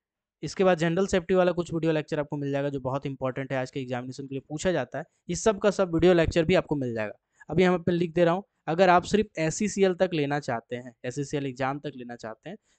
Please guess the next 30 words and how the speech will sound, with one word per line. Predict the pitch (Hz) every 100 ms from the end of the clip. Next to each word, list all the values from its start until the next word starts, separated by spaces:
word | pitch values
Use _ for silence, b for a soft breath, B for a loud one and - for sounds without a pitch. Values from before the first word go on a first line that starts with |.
| _
तो |
इसके | 165 - 202
लिए | 196
ऑफर | 156 139 180
है | 170 214 _ _ -
सिक्स | - 214 214 - - _ -
फिफ्टी | 165 - 196
नाइन | 175 147 156
रुपया | 156 151 160
मात्र | 143 135 147 - 143
प्राइस | 143 131 139
है, | 165
जिसमें | 147 - 165
आपको | 160 170
पूरा | - 214 214
कोर्स | - 156 147
मिल | 131
जाएगा, | 123 120
वीडियो | 127 151 180
लेक्चर | 156 143 - 214
प्लस | 233 - 196 -
टेस्ट | 156 151
सीरीज | 170 214 - _ -
दोनों | 156 196
मिल | 165 127
जाएगा, | 113 110 110 _ _ _ _ _ _ _ _ _ _ _ _ _ _ _ -
ठीक | 156
है। | 165 - _
इसके | 170 - 202
लिए | 185 190